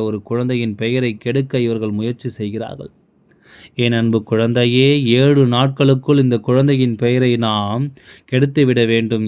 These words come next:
ஏன் ஏழு, அந்த, அந்த ஏழு நாட்கள் இந்த பிள்ளைக்கு நாம் கஷ்டத்தை கொடுத்து விட வேண்டும் என்று அவர்கள் நினைக்கிறார்கள் தெரியுமா? இதையே அவர்களுடைய சிந்தனைகளாக வைத்து கொண்டிருக்கின்ற இந்த நேரம், என் குழந்தை, உன் வீட்டில் இருக்கின்ற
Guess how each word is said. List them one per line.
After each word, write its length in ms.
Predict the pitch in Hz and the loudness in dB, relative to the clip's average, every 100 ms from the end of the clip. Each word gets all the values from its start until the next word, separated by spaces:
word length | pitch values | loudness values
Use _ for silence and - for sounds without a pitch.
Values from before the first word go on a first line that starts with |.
| 107 | 0
ஏன் 220 | 127 139 107 _ - 113 | 2 0 -2 _ -10 -4
ஏழு, 220 | 120 127 | 0 0
அந்த, 200 | 117 110 | -2 -4
அந்த 220 | 107 107 110 104 | -4 -4 -4 0
ஏழு 240 | 117 135 120 | 2 2 2
நாட்கள் 440 | 113 117 - 117 _ _ _ _ _ - - | 0 -2 -6 -12 _ _ _ _ _ -14 -2
இந்த 180 | 147 143 | 2 2
பிள்ளைக்கு 440 | 135 143 156 143 151 | 2 2 0 0 0
நாம் 240 | 139 127 | 2 2
கஷ்டத்தை 480 | 123 127 151 139 139 | 0 -2 -2 0 0
கொடுத்து 360 | 117 139 139 147 | 2 2 2 2
விட 180 | 131 131 | 2 2
வேண்டும் 380 | 123 123 123 123 | 2 0 0 0
என்று 200 | 117 117 | 0 0
அவர்கள் 260 | 113 110 | 0 -2
நினைக்கிறார்கள் 640 | 107 117 117 120 113 104 107 | -2 -2 -2 -2 -2 -6 -6
தெரியுமா? 360 | 110 113 117 113 _ _ _ _ _ _ - | -6 -4 -6 -8 _ _ _ _ _ _ -2
இதையே 400 | 123 135 139 151 | 2 4 4 4
அவர்களுடைய 600 | 165 156 143 139 135 131 127 | 4 2 2 2 4 4 2
சிந்தனைகளாக 760 | 131 131 139 143 143 139 143 | 0 0 2 4 4 2 2
வைத்து 300 | 120 123 139 | 0 -2 -4
கொண்டிருக்கின்ற 640 | 135 123 120 117 123 117 117 | -2 0 0 -2 -2 -2 -2
இந்த 160 | 110 | -2
நேரம், 360 | 110 123 135 139 | 0 2 2 2
என் 140 | 117 | 0
குழந்தை, 340 | 110 123 131 131 | -2 -2 0 0
உன் 200 | 120 113 | 0 0
வீட்டில் 360 | 117 139 139 123 | 0 0 0 0
இருக்கின்ற 420 | 120 - 117 | -2 -4 -6